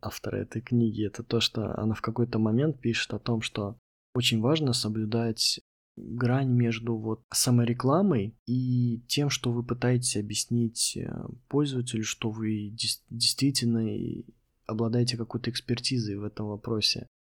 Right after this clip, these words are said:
И этот же самый автор пишет в самом <laughs> начале своей книжки, полторы стри-, страницы пос-, посвящает тому, что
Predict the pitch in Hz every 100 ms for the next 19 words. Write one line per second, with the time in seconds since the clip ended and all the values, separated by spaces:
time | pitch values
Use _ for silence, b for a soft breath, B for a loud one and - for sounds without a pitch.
0 | _ - 110 - 110 113 110 110 - 117
1 | 113 90 135 - - 120 - _ _ _
2 | 120 - 117 - - 120 113 113 113 -
3 | - 131 123 127 120 123 135 156 - 110
4 | 117 113 117 123 123 - 139 - - 117
5 | 127 147 131 123 117 113 110 - 123 -
6 | - 127 120 120 113 143 156 - 113